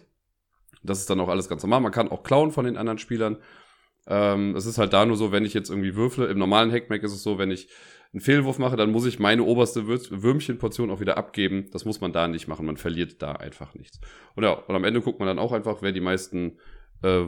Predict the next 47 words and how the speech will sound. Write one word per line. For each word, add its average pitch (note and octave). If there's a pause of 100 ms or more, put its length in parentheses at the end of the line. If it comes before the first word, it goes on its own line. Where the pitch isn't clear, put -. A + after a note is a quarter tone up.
Wurmportionen C#3
bei A2+
sich G#2+
liegen B2
hat B2
und F2+
derjenige F#2
gewinnt. D#2
Das D#2+
ist B2+
auf C#3+
jeden F3+
Fall D3+
eine B2
schöne C3+ (520)
Reduzierung B2+
des G#2
normalen G#2
Hackmacks, C3+
ohne B2+
jetzt A2+
zu C#3
simpel F#2
zu E2+
wirken. E2
Also D#2+
man F2+
hätte A#2+
es, A#2+
glaub A2
ich, F#2+
noch G#2
viel, C#3
viel F#2+
einfacher B2
machen A#2+
können, B2 (640)
aber G#2
so G#2+
ist A#2+
es A#2+
schon G#2+
ganz G2
nett. A2+
Und G2
wenn G2+
man, G2+